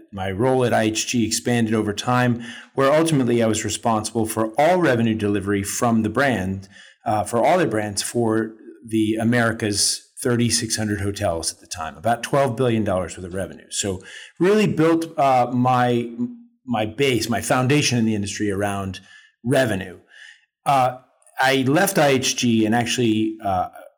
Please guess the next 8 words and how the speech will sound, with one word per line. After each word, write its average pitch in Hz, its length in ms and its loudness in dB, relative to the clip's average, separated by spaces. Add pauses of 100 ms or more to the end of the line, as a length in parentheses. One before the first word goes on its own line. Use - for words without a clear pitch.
(260)
got 120 220 2
involved 113 580 0
with, 107 420 0
uh, 95 220 -6
investing 117 600 -2
in 95 80 -2
hotels, 87 720 -4
and 101 420 -4